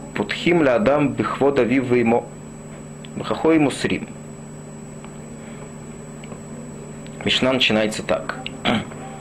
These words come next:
Рeb Лейзер говорит, если мы ищем петах, то есть ошибку в каком-то обете, человек, и г-,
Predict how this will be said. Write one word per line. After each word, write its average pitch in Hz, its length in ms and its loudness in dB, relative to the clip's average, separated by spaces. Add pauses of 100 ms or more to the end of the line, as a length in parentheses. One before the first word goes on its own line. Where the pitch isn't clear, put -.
(240)
Рeb 98 160 0
Лейзер 147 400 6
говорит, 113 380 4
если 160 280 4
мы 123 360 6 (240)
ищем 117 540 4 (1000)
петах, - 480 2 (140)
то 107 100 4
есть 104 200 2
ошибку - 460 0
в 107 80 -4
каком-то 107 460 2
обете, 101 480 0 (3250)
человек, 117 560 6
и 113 120 6
г-, 104 60 2